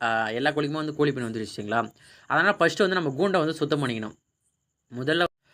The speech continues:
அதுக்கப்புறம் பாத்தீங்கன்னா, நோடெக்ஸ்ன்னு ஒரு பவுடர் இருக்கு, சரிங்களா? அது வந்து இந்த கோழி பேனுக்கான மருந்து. இதை வந்து கோழிகளுக்கு வந்து இரவு டைம்ல, அ, கோழி மேல ஃபுல்லாவே வந்து இதை வந்து நம்ம பவுடர் அடிச்சு விடணும், சரிங்களா?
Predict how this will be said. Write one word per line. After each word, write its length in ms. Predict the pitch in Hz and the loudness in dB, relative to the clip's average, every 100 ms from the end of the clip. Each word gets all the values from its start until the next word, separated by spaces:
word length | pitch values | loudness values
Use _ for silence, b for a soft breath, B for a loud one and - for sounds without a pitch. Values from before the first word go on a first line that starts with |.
| b b | b b
அதுக்கப்புறம் 420 | 127 151 156 175 | 0 0 2 0
பாத்தீங்கன்னா, 300 | 147 123 123 160 | 0 0 0 0
நோடெக்ஸ்ன்னு 680 | 147 180 180 160 - 160 175 | 0 -2 0 -2 -2 -2 2
ஒரு 140 | 147 | 2
பவுடர் 360 | 117 131 160 147 | 2 0 0 0
இருக்கு, 200 | 123 113 | -2 -4
சரிங்களா? 320 | 117 107 113 123 | -6 -2 2 4
அது 140 | 110 | 4
வந்து 160 | 117 156 | 0 -2
இந்த 120 | 143 | -2
கோழி 200 | 143 147 | 0 2
பேனுக்கான 400 | 139 120 113 120 | 2 -2 -2 -4
மருந்து. 360 | 120 110 113 107 - B B | -4 -4 -2 -6 -8 B B
இதை 160 | 131 139 | 0 0
வந்து 240 | 147 170 214 - | 0 0 -2 0
கோழிகளுக்கு 440 | 185 196 165 131 | 2 2 2 0
வந்து 200 | 123 143 170 | -2 0 -2
இரவு 320 | 131 131 170 170 | 0 4 4 4
டைம்ல, 360 | 143 143 113 123 147 | 4 2 4 4 4
அ, 120 | 123 123 | 4 2
கோழி 300 | 123 160 175 | 2 0 0
மேல 240 | 143 139 | 0 -2
ஃபுல்லாவே 520 | 135 - 151 165 160 175 | -4 -4 0 4 4 4
வந்து 260 | 139 135 190 208 B - | 2 0 -2 -2 B -2
இதை 160 | 143 139 | 2 2
வந்து 180 | 147 | 0
நம்ம 160 | 156 131 | -4 -2
பவுடர் 360 | 135 156 147 131 | 2 4 4 2
அடிச்சு 220 | - 143 | 2 -2
விடணும், 240 | 117 110 | -4 -4
சரிங்களா? 300 | - 110 120 | -6 0 2